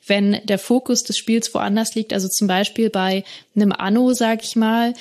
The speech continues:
ähm, kann es auch gut funktionieren, wenn du einen tollen Shot von oben auf die Karte, auf die Landschaft hast.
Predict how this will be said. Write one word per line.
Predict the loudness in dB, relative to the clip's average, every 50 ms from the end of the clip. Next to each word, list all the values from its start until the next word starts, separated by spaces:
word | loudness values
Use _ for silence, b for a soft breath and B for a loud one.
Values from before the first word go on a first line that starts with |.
| B B B B B
ähm, | -2 2 2 2 2 0
kann | -2 -4 -2 0 0
es | 0 0
auch | -2 -2 -4 -4 -4
gut | -2 -4 -4 -2
funktionieren, | 0 0 0 0 2 2 2 4 4 4 4 4
wenn | 4 4 2 2
du | 2 2
einen | 2 2 2 0 0 -2 -4 -4
tollen | -6 -2 0 0 2 4 4 4 4 2
Shot | 0 -2 -4 -4 -4 -4
von | -2 -2 0 0
oben | 2 2 2 2 2
auf | 0 -2 -4
die | -6
Karte, | -6 -4 -2 -2 -2 -2 -2 -2 -4
auf | -4
die | -2 -2
Landschaft | -2 0 0 0 0 -2 -4 -6 -4 -4
hast. | -4 -4 -4 -6 -8